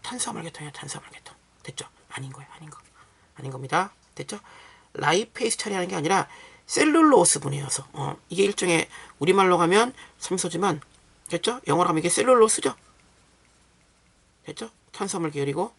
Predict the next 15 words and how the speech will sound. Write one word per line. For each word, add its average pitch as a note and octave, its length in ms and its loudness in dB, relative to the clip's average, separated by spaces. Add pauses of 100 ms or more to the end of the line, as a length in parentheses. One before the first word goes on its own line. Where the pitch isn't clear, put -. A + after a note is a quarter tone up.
(120)
그죠? - 220 -8
다당류고, D#3 540 -2 (420)
셀룰로스 D4+ 840 6
분해 C#3 220 -2
효소를, C3+ 400 -4 (300)
그죠? F3 240 -8 (320)
넣으면 D3 420 0 (380)
좀 C#3+ 200 -6 (260)
부드러워져. - 460 -10 (120)
참고로 - 340 -20
부드러워집니다. C3 600 -6 (400)
됐죠? A3 260 -8 (180)
셀룰로스 - 420 -8
분해 C3 160 -10
효소. F3+ 380 -4